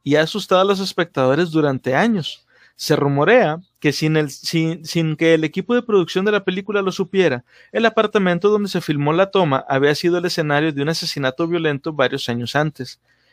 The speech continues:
El hombre usó un rifle de caza para matar a un niño, cuyo espíritu acechaba el apartamento durante el rodaje, y se dice que apareció en los cines donde se llegó a proyectar la película. ¿Esta la habían escuchado?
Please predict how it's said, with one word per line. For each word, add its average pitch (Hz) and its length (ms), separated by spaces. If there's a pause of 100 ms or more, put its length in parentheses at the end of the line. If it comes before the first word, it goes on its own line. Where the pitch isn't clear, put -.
(180)
El 135 160
hombre 220 280
usó 190 180
un 190 100
rifle 202 340
de 196 120
caza 185 320
para 160 160
matar 139 300
a 143 40
un 143 120
niño, 202 340 (380)
cuyo 139 260
espíritu 208 720
acechaba 139 560
el 175 60
apartamento 156 680
durante 143 360
el 120 60
rodaje, 139 520 (320)
y 127 120
se 117 220
dice 151 540 (120)
que 143 80
apareció 135 480
en 156 40
los 190 140
cines 196 460
donde 190 280
se 143 160
llegó 127 220
a 127 80
proyectar 165 720
la 123 340
película. - 800 (460)
¿Esta 123 260
la 170 340
habían 170 180
escuchado? 170 600